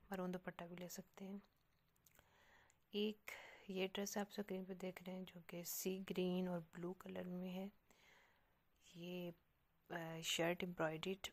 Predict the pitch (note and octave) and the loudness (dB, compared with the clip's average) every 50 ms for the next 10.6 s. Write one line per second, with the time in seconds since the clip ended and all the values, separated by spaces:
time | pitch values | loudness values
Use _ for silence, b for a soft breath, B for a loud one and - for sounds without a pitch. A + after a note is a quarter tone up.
0 | - - F#3 F3 E3+ - - F3 E3+ E3+ F3 F3 - - - E3 E3 D#3+ E3+ F3 | -4 -2 0 0 -2 -4 -6 -6 -4 -4 -4 -6 -6 -6 -4 -4 -2 -2 -2 0
1 | F#3 G3 G3 G3+ G3+ G3 F#3+ F#3 F3+ - F#3+ F3+ F3 - F#3 F3 F3 E3+ E3+ E3 | 2 2 4 4 4 4 4 2 2 2 2 0 2 0 0 0 0 0 -2 -2
2 | D#3+ - - E3 E3 - - F3+ F#3 G3 G3 F#3 E3 - - - E3+ E3+ E3+ F3 | -4 -6 -8 -10 -10 -10 -10 -8 -8 -6 -6 -8 -10 -10 -8 -8 -6 -6 -6 -8
3 | - - B B B B B B B B B B _ F#3+ F3+ E3+ E3 D#3+ D#3+ F3 | -10 -14 B B B B B B B B B B _ -4 0 2 2 2 4 4
4 | F#3 F#3+ F#3+ F3+ F3+ - F3+ D#3+ D#3 - - E3 E3 - - G#3 G#3 G3+ - F#3+ | 4 4 4 4 2 -2 -6 -8 -8 -6 -6 -6 -4 0 2 2 2 4 2 2
5 | F3 - - D#3+ D#3+ D#3+ - E3+ E3 E3 E3+ D#3+ D#3+ D#3+ D#3+ - D#3+ D3 D3 D3+ | 0 0 -2 -2 -4 -4 -4 -4 -4 -4 -4 -6 -6 -4 -2 -2 -2 -2 0 -2
6 | - - - - F3+ E3 E3+ - - G3 - B B B B B B B B B | 0 2 4 4 4 2 2 -2 -6 -6 -8 B B B B B B B B B
7 | B B B B B B B B B B B B B B B B B _ - - | B B B B B B B B B B B B B B B B B _ -2 0
8 | F#3 F3+ F3+ - G3 G3+ G3+ G3+ F#3+ F3+ F3+ - F#3+ F#3 G3 G3+ - G#3+ G3+ F#3+ | 2 2 2 2 2 2 2 2 2 0 2 4 4 6 6 6 6 6 6 6
9 | F#3+ F3+ F#3 F3+ F3+ F#3+ F#3+ F3+ F3+ F#3+ F#3 G3 G3 - F#3+ F#3 F3+ F3+ - - | 6 4 4 2 0 0 0 2 4 4 4 4 4 2 2 2 0 0 0 -2
10 | F3 E3+ E3+ E3 - - - F3 F3 F3 F3 F3 | -4 -4 -4 -6 -8 -10 -10 -8 -6 -6 -6 -6